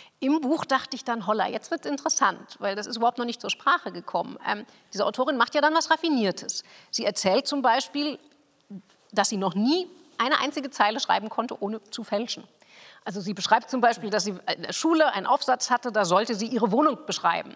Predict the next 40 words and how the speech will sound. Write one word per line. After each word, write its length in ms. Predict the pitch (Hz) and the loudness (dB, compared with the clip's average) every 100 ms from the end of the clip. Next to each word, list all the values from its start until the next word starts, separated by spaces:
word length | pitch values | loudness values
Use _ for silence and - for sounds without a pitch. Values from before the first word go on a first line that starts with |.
| - | -14
Und 100 | 190 | -8
die 40 | |
Lehrerin 520 | 196 208 254 240 254 - | -2 2 2 2 -2 -2
regt 220 | 208 - | -6 -6
sich 160 | 226 | -6
dann 140 | - 208 | -2 2
auf, 360 | 180 226 - | 4 2 0
weil 120 | 208 190 | -4 -2
das 240 | 190 - - | -4 -6 -8
nicht 280 | 202 - | -10 -8
die 120 | 196 180 | -6 0
Wohnung 260 | 208 262 | 0 0
ist, 200 | 277 - | -2 -4
realistisch 440 | 175 175 196 - - | -2 -2 -4 -10 -10
beschrieben, 340 | 185 - 320 494 - - - | -8 -4 -4 -4 -12 -20 -4
sondern 240 | 226 233 | 0 0
sie 80 | 240 | 2
erfindet 360 | 262 311 311 - | 0 2 0 0
irgendwas. 500 | 175 165 - - - _ | -4 -4 -6 -6 -14 _
Die 140 | 185 208 | -6 -2
Mutter 440 | 240 - 285 285 - | 0 2 2 2 -2
liest 380 | 196 254 - - | -6 -6 -8 -10
ihr 80 | |
Tagebuch 500 | 180 208 277 277 330 | 0 0 2 -2 -4
und 160 | - 202 | -4 -6
denkt, 220 | 214 220 | -6 -6
„Oh 80 | - | -2
Gott, 200 | 220 - | 0 0
meine 200 | 202 190 | -2 -4
Tochter 320 | - 202 - | -2 -2 2
raucht.“ 360 | 185 285 294 - - | 2 4 2 -2 -14
In 100 | 190 | -4
Wahrheit 300 | 180 214 214 | 2 2 2
hat 140 | 190 | -4
die 60 | 190 | -4
Tochter 420 | 190 180 220 202 - | -2 -2 0 -2 -2
erfunden, 480 | 208 320 294 - - _ _ - | -2 -2 -2 -6 -14 _ _ -2
dass 140 | 185 | 0
sie 120 | - 170 | 0 2
raucht. 420 | 175 - - | 2 2 -6